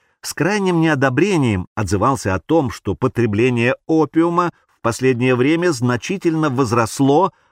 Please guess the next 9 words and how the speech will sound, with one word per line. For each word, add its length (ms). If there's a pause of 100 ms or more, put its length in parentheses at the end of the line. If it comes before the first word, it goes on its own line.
благодаря 560
публикации 880 (200)
и 100
распространению 1000
безумного 960 (380)
и 120 (140)
абсурдно 840 (160)
романтизированного 1300
произведения, 920